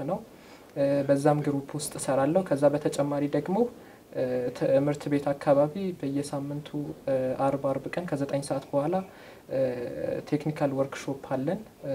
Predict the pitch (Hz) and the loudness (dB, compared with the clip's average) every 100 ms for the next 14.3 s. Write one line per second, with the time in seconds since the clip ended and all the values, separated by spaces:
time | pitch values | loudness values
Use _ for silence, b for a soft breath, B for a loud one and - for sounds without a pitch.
0 | 131 131 135 135 135 135 143 - b b | -2 -4 -4 -4 -2 -2 -4 -8 b b
1 | b b b - 143 139 143 143 151 139 | b b b -10 2 6 8 6 2 2
2 | 139 139 131 135 135 131 131 131 131 131 | 2 0 -2 -2 0 2 2 2 0 0
3 | 131 131 131 135 135 135 - 123 120 123 | 0 0 -2 -2 -2 -2 0 0 0 -6
4 | - - 151 - 135 131 127 131 127 131 | -10 -18 -16 -10 -8 -6 -4 -4 -4 -6
5 | - 131 - 185 - - b b b - | -6 -8 0 0 0 -14 b b b -2
6 | 156 151 160 180 180 180 180 175 160 160 | 2 6 8 8 8 8 6 2 6 6
7 | 165 - 175 170 151 143 156 156 165 190 | 6 2 -4 0 2 4 2 0 2 2
8 | 156 - 151 151 160 151 147 - 151 151 | 2 2 2 0 0 0 -2 0 2 2
9 | 151 151 160 156 - 127 139 143 190 - | 0 -2 -4 -4 -4 -2 -2 0 -2 -2
10 | 139 131 135 143 151 151 147 - 143 139 | -2 0 0 -4 -6 -10 -10 -8 -6 -6
11 | 139 - 147 156 - 151 b b b 165 | -4 -4 -4 -4 -6 -8 b b b 2
12 | 156 160 160 160 156 139 - - 151 147 | 4 2 0 -2 -2 -2 -4 -4 -4 -4
13 | 147 214 226 147 143 143 143 143 143 147 | -2 -4 0 2 2 0 -2 -4 -4 -4
14 | 160 185 | -2 -2